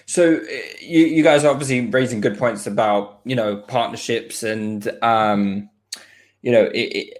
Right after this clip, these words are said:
it, uh, partnerships at the back, and I agree with you. Um, uh, Holding is scaring the shit out of me <laughs> for tomorrow's game. It really is, but I don't know enough about Luiz's, um, health.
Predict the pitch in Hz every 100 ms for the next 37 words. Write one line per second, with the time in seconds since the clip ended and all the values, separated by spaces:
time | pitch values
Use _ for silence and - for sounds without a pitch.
0 | _ 110 101 - 127 113 127 - 120 107
1 | 110 101 - - - 113 110 107 101 -
2 | - 113 107 113 127 120 101 101 98 92
3 | - 113 110 104 104 107 117 - - 139
4 | 131 120 113 - 113 107 101 - 113 110
5 | 87 - - - - - 110 104 101 104
6 | 101 107 110 113 113 104 - 104 - -
7 | - _ _ 123 123 113 107 113 107 107
8 | 117 - 104 107 101 - 107 107 107 104
9 | 98 101 98 - _ _ _ _ _ -
10 | 113 104 101 98 87 - _ - _ -
11 | 123 123 123 -